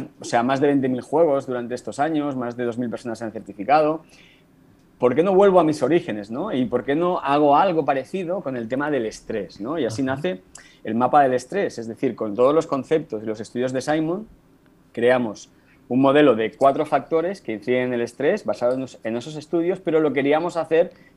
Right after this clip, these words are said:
Speaker 1: a, a, tal como hacemos nosotros las cosas, de manera lúdica, de manera divertida y a través de un juego, ¿no? Por eso también nacía el, el mapa del estrés. Entonces, todas esas cosas decíamos, pues,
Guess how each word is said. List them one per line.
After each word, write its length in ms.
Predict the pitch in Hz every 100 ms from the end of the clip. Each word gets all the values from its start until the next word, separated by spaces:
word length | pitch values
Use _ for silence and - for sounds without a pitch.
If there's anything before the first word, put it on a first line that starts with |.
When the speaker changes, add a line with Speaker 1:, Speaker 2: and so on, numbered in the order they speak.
| _ _
Speaker 1:
a, 540 | 135 139 139 135 127 123
a, 100 | 123
tal 160 | 156
como 160 | 175 180
hacemos 200 | 170 175
nosotros 260 | 156 156 147
las 140 | 135
cosas, 360 | - 233 135 120
de 80 | 127
manera 340 | 123 143 160
lúdica, 420 | 139 170 180 185
de 60 | 156
manera 260 | 127 127 139
divertida 420 | 147 131 143 151
y 40 |
a 60 | 139
través 320 | 120 110 113
de 60 | 110
un 60 | 107
juego, 380 | - 95 80
¿no? 120 | 92 139
Por 180 | 110 139
eso 180 | 160 165
también 380 | 139 147 180 - _ - _ -
nacía 360 | 117 113 139
el, 140 | 139 127
el 140 | 117
mapa 260 | 123 127 131
del 120 | 110
estrés. 360 | 104 - 107 107
Entonces, 440 | 104 - 175 - _ _
todas 240 | 156 196
esas 240 | 190 180 -
cosas 420 | 214 202 180 208
decíamos, 460 | 143 - 143 123 -
pues, 260 | 117 -